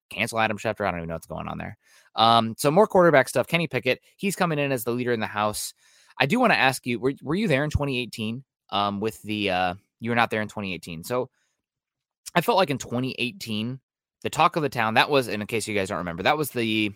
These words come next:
Senior Bowl with Baker Mayfield coming to town. I think his mother was having surgery and he couldn't play in the game, but he, like, flew down in a private plane, came in, all this hoopla surrounding him, and, uh, stole the town, uh, stole all the attention. Everybody was over there,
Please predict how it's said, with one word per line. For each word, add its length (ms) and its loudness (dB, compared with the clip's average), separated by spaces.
Senior 320 -6
Bowl 180 2
with 180 -2
Baker 220 -2
Mayfield 340 -4
coming 200 -6
to 60 -6
town. 220 -4
I 40 -6
think 140 -6
his 120 -8
mother 280 -2
was 120 -8
having 220 -4
surgery 320 -4
and 80 -4
he 40 -6
couldn't 220 -8
play 140 -6
in 80 -6
the 60 -6
game, 280 -4
but 140 -6
he, 100 -6
like, 120 -8
flew 180 -4
down 200 -2
in 80 -4
a 60 -4
private 380 -4
plane, 360 -6
came 200 0
in, 160 0
all 140 0
this 140 -8
hoopla 320 -2
surrounding 420 -2
him, 240 -6
and, 240 0
uh, 200 2
stole 340 4
the 60 0
town, 360 -6
uh, 100 4
stole 240 2
all 140 6
the 100 2
attention. 300 -4
Everybody 260 0
was 120 -2
over 140 0
there, 180 -2